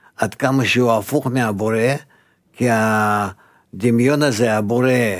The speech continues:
מכוון אליו, מ-, מחיה בו, שעל ידי זה הוא הגיע למצב ההפוך. ה-, העניין הוא שאתה לא יכול לעשות,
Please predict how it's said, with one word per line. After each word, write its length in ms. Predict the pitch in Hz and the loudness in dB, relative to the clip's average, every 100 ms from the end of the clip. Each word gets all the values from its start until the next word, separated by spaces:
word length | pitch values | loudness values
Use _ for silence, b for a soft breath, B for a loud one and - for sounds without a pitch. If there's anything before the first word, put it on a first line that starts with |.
| 90 - - - - - - - 110 107 107 104 104 104 104 107 | -10 -16 -20 -20 -20 -20 -20 -18 -14 -10 -8 -8 -8 -8 -6 -2
מכוון 520 | 113 117 110 123 131 | -2 -2 -2 0 2
אליו, 360 | 131 131 135 151 - - b b b b b | 2 2 2 0 -4 -14 b b b b b
מ-, 460 | 113 117 120 117 120 | -2 0 2 2 2
מחיה 500 | 110 110 113 110 113 | 0 0 2 2 2
בו, 340 | 110 135 147 139 b b b - | 2 2 0 -4 b b b -8
שעל 580 | - 120 120 120 110 113 | -2 0 2 2 2 0
ידי 340 | 107 117 110 | 0 0 0
זה 280 | 107 139 147 | 0 2 2
הוא 240 | 120 127 | 2 2
הגיע 480 | 117 101 110 127 131 | 0 -2 0 2 2
למצב 580 | 120 117 113 101 120 120 127 | 2 0 0 -2 -2 0 2
ההפוך. 600 | 120 113 131 101 - - b b b b b - | 0 0 -2 -2 -6 -20 b b b b b -10
ה-, 600 | 113 110 113 113 - - - b b _ _ - - | -2 0 0 0 -4 -10 -18 b b _ _ -20 -8
העניין 540 | 127 120 127 135 143 139 | -2 0 2 2 2 2
הוא 100 | 131 | 0
שאתה 1400 | - 135 127 110 - _ _ _ _ _ _ 123 127 | 0 2 2 0 -6 _ _ _ _ _ _ -4 0
לא 180 | 151 175 | 2 2
יכול 500 | 147 110 151 120 101 - _ _ _ _ _ | 0 0 2 2 -2 -10 _ _ _ _ _
לעשות, 880 | 120 117 113 113 107 156 139 101 | -6 -2 -2 -2 -2 2 2 0